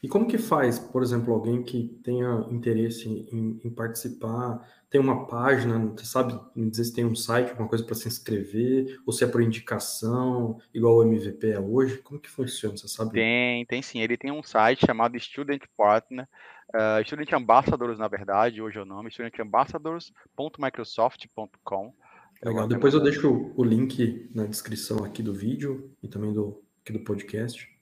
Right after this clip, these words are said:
Speaker 2: E através do próprio link, né, você se submete lá, logando com a conta,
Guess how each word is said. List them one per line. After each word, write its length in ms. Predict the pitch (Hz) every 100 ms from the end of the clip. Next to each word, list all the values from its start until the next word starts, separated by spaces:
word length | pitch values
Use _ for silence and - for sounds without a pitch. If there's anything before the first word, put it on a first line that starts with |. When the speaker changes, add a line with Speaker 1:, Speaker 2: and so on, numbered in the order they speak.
| _ _ _ _ _ _ _ _
Speaker 2:
E 760 | 127 117 117 117 117 117 117 113
através 460 | 120 123 123 131 147
do 120 | 143
próprio 500 | - 147 165 - 151
link, 440 | 120 120 175 -
né, 260 | 107 107 147
você 420 | 117 113 - 117 117
se 220 | - 123
submete 640 | - 135 135 110 117 135
lá, 400 | 117 104 110 156 -
logando 440 | - 117 113 113 113
com 100 | 110
a 100 | 110
conta, 560 | - 104 113 131 139